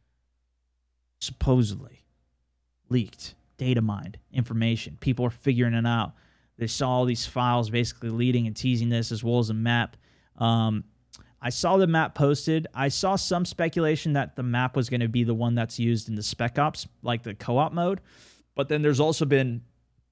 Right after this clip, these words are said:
there was a separate map. I, I believe it was a separate map, and maybe it was from the campaign too. I'm not a hundred percent sure.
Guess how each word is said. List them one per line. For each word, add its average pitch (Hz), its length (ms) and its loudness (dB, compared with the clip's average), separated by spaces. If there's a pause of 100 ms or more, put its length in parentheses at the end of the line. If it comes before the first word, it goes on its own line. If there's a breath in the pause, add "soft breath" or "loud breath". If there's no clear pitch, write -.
(840)
there 165 100 0
was 139 120 2
a 123 60 -4
separate 151 360 0
map. 135 300 0
I, 127 200 -4
I 139 80 -6
believe 190 300 -2
it 180 40 4
was 143 120 4
a 120 60 0
separate 127 320 -2
map, 127 320 0
and 117 160 -2
maybe 139 220 4
it - 20 4
was 123 100 2
from 127 160 -2
the 120 80 -2
campaign 120 460 -4
too. 120 200 0
I'm 127 120 0
not 143 160 0
a - 20 2
hundred 117 220 0
percent 110 280 -4
sure. 117 380 0